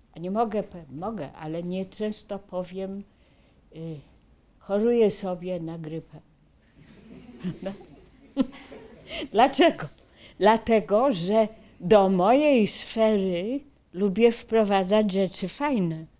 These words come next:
prawda? No. I na przykład chętnie poczytam sobie książkę, ale nie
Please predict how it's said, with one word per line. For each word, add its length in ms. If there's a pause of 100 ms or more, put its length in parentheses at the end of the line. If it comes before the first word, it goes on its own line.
(460)
prawda? 460 (680)
No. 300 (800)
I 140
na 200
przykład 640 (280)
chętnie 440
poczytam 760
sobie 680
książkę, 840 (1300)
ale 300
nie 460